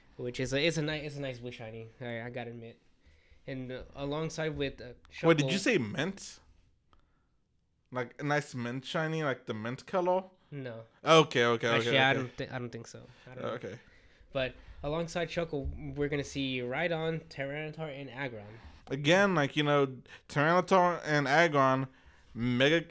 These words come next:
Speaker 2: uh, candies for the Mega Evolutions, right there, opportunity-wise.
Speaker 1: It's like, it's like they're hinting at us, but we don't know it yet.
Speaker 2: I mean, then again, also in the five-star raids, we got Groudon, and of course in the Mega raids, Mega Aerodactyl.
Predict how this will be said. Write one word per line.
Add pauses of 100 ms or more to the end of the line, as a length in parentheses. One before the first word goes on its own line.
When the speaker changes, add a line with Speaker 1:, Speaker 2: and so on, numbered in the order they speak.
Speaker 2:
uh,
candies
for
the
Mega
Evolutions,
right
there,
opportunity-wise. (400)
Speaker 1:
It's
like,
it's
like
they're
hinting
at
us,
but
we
don't
know
it
yet. (240)
Speaker 2:
I
mean, (120)
then
again, (380)
also
in
the
five-star
raids,
we
got
Groudon,
and
of
course
in
the
Mega
raids, (320)
Mega
Aerodactyl.